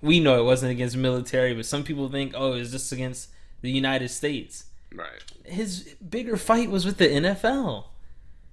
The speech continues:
Speaker 1: That was the real fight. And the, after he did it, it was a nonstop clash between the N F L and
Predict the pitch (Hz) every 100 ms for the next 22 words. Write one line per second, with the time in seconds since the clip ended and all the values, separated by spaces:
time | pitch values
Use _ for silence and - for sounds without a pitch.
0 | - - 196 254 247 185 214 190 226 214
1 | - 226 185 - - - - - - -
2 | - - - - - - 175 175 175 -
3 | - - 165 226 214 180 180 147 220 202
4 | 180 - - - - - - - 175 175
5 | 175 170 175 202 196 - 196 180 - -
6 | - - - - 180 170 135 120 - -
7 | - - - 143 135 147 139 131 - 143
8 | 156 170 160 147 143 143 - - - -
9 | - - - - - - - 135 131 147